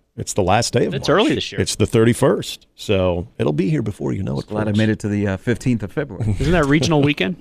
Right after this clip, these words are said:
Speaker 1: <laughs> Uh, yes, it is.
Speaker 2: All right, Easter Bunny and basketball.
Speaker 1: Yep.
Speaker 2: Got
Speaker 3: Wait a
Speaker 2: it.
Speaker 3: minute. Uh, uh,
Speaker 1: Hops and
Speaker 3: Sweet,
Speaker 1: hoops.
Speaker 3: Sweet, Sweet sixteen.
Speaker 2: Mm-hmm.
Speaker 1: Yeah, regional
Speaker 2: Mm-hmm.
Speaker 1: finals.
Speaker 3: Yeah.
Speaker 1: Regional finals. Yeah.
Speaker 2: Yeah.
Speaker 3: Yeah.
Speaker 2: Oh, yeah, so that'd be Elite Eight day would be.
Speaker 3: Oh, I always refer to them as Sweet sixteen or Elite Eight. I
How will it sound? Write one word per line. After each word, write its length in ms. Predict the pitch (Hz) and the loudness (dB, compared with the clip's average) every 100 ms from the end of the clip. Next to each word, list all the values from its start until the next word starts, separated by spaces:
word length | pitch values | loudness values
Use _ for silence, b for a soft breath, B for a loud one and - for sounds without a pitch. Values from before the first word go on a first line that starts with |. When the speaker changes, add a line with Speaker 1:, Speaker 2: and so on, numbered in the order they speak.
| - | -12
Speaker 1:
<laughs> 540 | - _ - _ 127 - b b b b _ - | -16 _ -16 _ -18 -18 b b b b _ -4
Uh, 240 | 92 90 | 0 4
yes, 200 | 110 120 | 4 4
it 80 | 117 | 2
is. 240 | 113 95 135 | 0 0 -2
Speaker 2:
All 80 | 180 | -2
right, 140 | 139 | -2
Easter 240 | 95 - 143 | -4 -6 -2
Bunny 200 | 143 151 | -2 0
and 100 | 143 | 0
basketball. 480 | 147 - 120 80 - | -2 -4 -6 -6 -8
Speaker 1:
Yep. 200 | 101 - | -10 -2
Speaker 2:
Got 100 | 107 | 2
Speaker 3:
Wait 100 | 214 | 4
a 20 | |
Speaker 2:
it. 40 | |
Speaker 3:
minute. 140 | - - _ - | 4 -2 _ 2
Uh, 420 | 131 131 131 127 - _ _ _ - | 4 6 6 2 -4 _ _ _ 4
uh, 300 | 139 131 120 - | 6 6 2 0
Speaker 1:
Hops 260 | 151 190 - | 4 4 4
and 100 | 196 | 4
Speaker 3:
Sweet, 80 | 254 | 6
Speaker 1:
hoops. 180 | 277 - | 4 4
Speaker 3:
Sweet, 340 | - 240 185 | 2 2 0
Sweet 280 | - 226 190 | -4 -2 0
sixteen. 440 | 156 - 160 90 - _ - | 0 0 -2 -2 -8 _ -2
Speaker 2:
Mm-hmm. 160 | 156 202 - _ _ _ | 0 0 -6 _ _ _
Speaker 1:
Yeah, 120 | 127 92 | 0 2
regional 360 | 107 98 95 - _ 131 | 0 -2 -4 -6 _ -8
Speaker 2:
Mm-hmm. 140 | 143 - - | -8 -10 -4
Speaker 1:
finals. 340 | 117 - - - | 0 0 -4 -4
Speaker 3:
Yeah. 60 | |
Speaker 1:
Regional 180 | 120 107 | -4 -2
finals. 320 | 110 110 - _ - | -4 -6 -8 _ -12
Yeah. 80 | 127 | -6
Speaker 2:
Yeah. 140 | 117 - - | -6 -8 -6
Speaker 3:
Yeah. 140 | 123 165 | 2 4
Speaker 2:
Oh, 60 | |
yeah, 140 | 190 160 | 4 2
so 140 | - | 2
that'd 120 | 156 175 | 2 2
be 60 | |
Elite 260 | 120 139 156 | 0 2 0
Eight 160 | 170 | 0
day 180 | 123 98 | -2 -4
would 160 | 101 101 | -4 -6
be. 220 | 107 92 | -4 2
Speaker 3:
Oh, 40 | 165 | 4
I 80 | 214 | 6
always 200 | 202 160 | 4 2
refer 160 | 151 | 2
to 60 | 151 | 2
them 60 | |
as 100 | 117 | 2
Sweet 220 | - 156 127 | 2 0 0
sixteen 320 | 131 135 117 | 0 0 0
or 40 | |
Elite 200 | 107 110 | 2 2
Eight. 100 | |
I 20 | 117 | 2